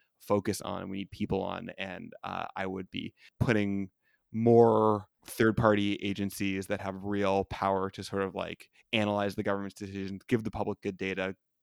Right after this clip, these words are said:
give good information, and, and democratize that. All right.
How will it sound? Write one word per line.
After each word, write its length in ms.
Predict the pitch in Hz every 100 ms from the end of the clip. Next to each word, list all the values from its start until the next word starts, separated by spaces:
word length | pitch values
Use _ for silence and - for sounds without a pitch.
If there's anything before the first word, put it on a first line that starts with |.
| _ -
give 400 | 127 110 107 -
good 140 | 110
information, 500 | 98 101 95 95 -
and, 240 | 95 92 90
and 80 | 98
democratize 520 | 95 95 95 95 92 -
that. 220 | 92 87 - _ -
All 80 | 156
right. 420 | 127 196 226